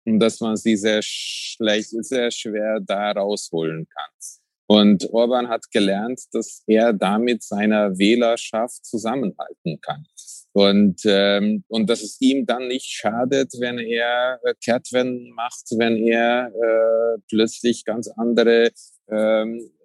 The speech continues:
Sachen verfolgt. Er kann pragmatisch werden, weil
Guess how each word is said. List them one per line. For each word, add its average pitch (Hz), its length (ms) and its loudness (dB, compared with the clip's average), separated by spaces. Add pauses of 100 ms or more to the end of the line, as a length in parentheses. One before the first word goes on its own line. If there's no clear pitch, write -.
Sachen 117 440 -4
verfolgt. 117 540 -4 (300)
Er 107 260 -2
kann 127 400 -4
pragmatisch 110 760 -2
werden, 120 480 0
weil 110 260 -2